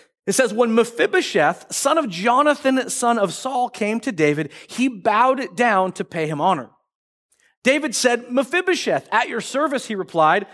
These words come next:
"Don't be afraid," David said to him, "for I will surely show you kindness for the sake of your father Jonathan. I will restore to you all the land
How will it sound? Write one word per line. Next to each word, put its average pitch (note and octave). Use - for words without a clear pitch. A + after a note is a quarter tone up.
"Don't E4+
be D#4
afraid," G3+
David D#3+
said F3+
to F3
him, G3+
"for B3
I C4
will C#4+
surely D4+
show C4
you A#3
kindness A#3+
for A#3
the G3+
sake C4
of G#3+
your F#3
father A3
Jonathan. F#3+
I G#3
will A3
restore B3
to B3+
you F3
all B3+
the C4+
land F#3